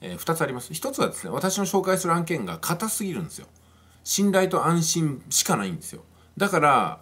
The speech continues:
リスク管理の意識が飛ぶんですよね。なくなるんですよ。で、どんどん資金積んじゃうんですよね。だから私がたまに叱るわけなんですけども。で、もう一つ、あ、理由はですね、うーん、まあ、それだけでいいかな。うん。ま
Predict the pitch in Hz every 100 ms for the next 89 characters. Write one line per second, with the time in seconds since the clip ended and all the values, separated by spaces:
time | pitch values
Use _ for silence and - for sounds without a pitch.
0 | 127 135 - 170 160 180 139 98 95 104
1 | - - - - 123 143 80 - 76 147
2 | 117 147 160 95 - - - - - -
3 | - 202 175 156 107 85 - 98 80 90
4 | 82 82 76 - - 165 160 _ - _
5 | _ _ - - - _ _ _ 131 120
6 | 117 120 117 110 107 104 - 113 104 87
7 | 62 58 - - - - - _ _ _
8 | _ _ _ - 175 180 180 220 - -
9 | 120 110 101 95 - 104 113 104 98 110
10 | 101 85 80 123 117 82 - - - -
11 | 98 92 90 90 87 87 85 85 78 -
12 | - - - 143 117 - 127 185 214 160
13 | - 101 - - _ _ - -